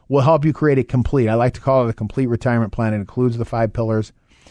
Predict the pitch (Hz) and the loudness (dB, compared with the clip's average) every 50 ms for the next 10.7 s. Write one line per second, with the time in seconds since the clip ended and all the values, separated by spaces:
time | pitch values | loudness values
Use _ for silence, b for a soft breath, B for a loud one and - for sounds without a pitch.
0 | b b b b b 127 127 139 151 160 - - 160 147 139 117 - 139 127 127 | b b b b b -2 0 2 0 0 0 0 0 0 0 0 0 0 2 4
1 | 127 123 - 117 104 - - 120 120 123 123 120 113 104 - 120 113 113 104 120 | 2 2 0 -4 -8 -4 -2 0 0 2 2 0 0 -2 -2 0 0 0 0 0
2 | 113 110 110 110 110 113 113 117 120 135 147 147 131 117 113 127 110 - - 120 | 0 0 0 0 2 2 2 2 2 2 2 2 0 2 2 0 2 2 2 0
3 | 107 - - 98 87 87 - _ _ _ _ _ _ _ _ _ _ _ _ _ | 0 -2 -4 -8 -8 -8 -10 _ _ _ _ _ _ _ _ _ _ _ _ _
4 | _ - _ _ - 104 110 117 123 131 - - _ - 123 117 117 127 139 143 | _ -20 _ _ -6 -2 0 0 0 -2 -4 -10 _ -8 -6 -2 -2 -2 0 -2
5 | 135 117 143 131 - - 139 131 123 - - 127 123 113 104 b b b b b | -2 0 0 -2 0 0 0 0 0 0 0 0 0 0 -2 b b b b b
6 | b - - 117 135 123 - 139 123 - 139 135 127 120 117 113 110 113 127 131 | b -4 -2 -2 -2 0 0 -2 -2 0 0 0 2 2 2 0 0 2 2 2
7 | 135 120 - 139 131 123 120 117 113 113 113 107 104 - - _ b b b b | 2 0 0 0 2 2 2 2 2 0 -2 -2 -4 -8 -16 _ b b b b
8 | b b b b b b b 123 113 104 - 117 117 143 147 147 156 151 143 135 | b b b b b b b -4 -4 -2 -2 0 2 2 4 4 4 4 2 2
9 | 131 135 131 113 - 147 139 131 123 117 131 120 117 113 123 127 135 139 143 131 | 2 0 0 0 0 0 0 0 0 0 0 0 0 0 0 0 2 2 0 -2
10 | - - 143 143 143 139 - - 151 135 131 - - - | 0 -2 0 0 0 -2 0 0 0 0 0 -2 -6 -20